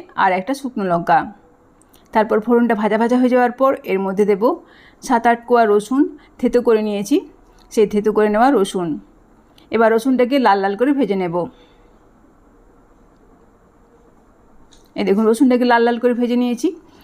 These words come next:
এরপর এর মধ্যে সেদ্ধ পাট শাকটাকে ঢেলে দিলাম। তারপর নাড়াচাড়া করে মিশিয়ে দেব।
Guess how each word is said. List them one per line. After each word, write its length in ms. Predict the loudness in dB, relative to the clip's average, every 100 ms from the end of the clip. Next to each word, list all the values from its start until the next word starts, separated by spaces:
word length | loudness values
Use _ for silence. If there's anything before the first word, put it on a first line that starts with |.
| -4
এরপর 260 | -4 2 2 2
এর 60 | 0
মধ্যে 220 | -2 -2 -2 -8 -20 -8
সেদ্ধ 200 | -2 0 0 0
পাট 120 | -2
শাকটাকে 300 | -4 -6 -4
ঢেলে 200 | 0 0 0
দিলাম। 180 | 0 -2 -6 _ _ _ _ _ _ _ -2
তারপর 240 | 0 0 0
নাড়াচাড়া 320 | 2 0 0 0
করে 100 | 0
মিশিয়ে 320 | 0 -2 -2
দেব। 100 | 0